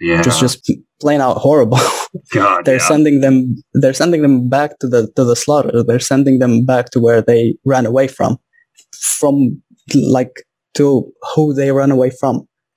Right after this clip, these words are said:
Speaker 1: Yeah, like, that one minister going to jail for mistreating Syrian refugees, that's a good start,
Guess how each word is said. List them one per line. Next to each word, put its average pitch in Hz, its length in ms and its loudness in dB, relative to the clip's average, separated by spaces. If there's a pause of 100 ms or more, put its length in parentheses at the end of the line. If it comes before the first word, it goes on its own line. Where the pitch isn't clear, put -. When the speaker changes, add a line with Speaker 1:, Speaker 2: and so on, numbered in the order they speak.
(140)
Speaker 1:
Yeah, 120 140 -4
like, 120 160 -2
that 127 160 -4
one 123 320 -2
minister 117 500 -2
going 104 280 -2
to 98 100 -6
jail 101 480 -2
for 101 180 -6
mistreating 98 520 -2
Syrian 101 400 -2
refugees, 107 600 -4
that's 117 160 -4
a 95 80 -2
good 117 220 -2
start, 95 520 -2